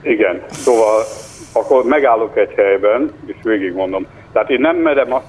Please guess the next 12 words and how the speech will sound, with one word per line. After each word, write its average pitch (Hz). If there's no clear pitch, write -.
megígérni, 117
hogy 107
a, 107
a 107
tavalyinak 117
a -
dupláját 98
utalom, 101
de 104
azt 104
megígérem, 123
hogy 110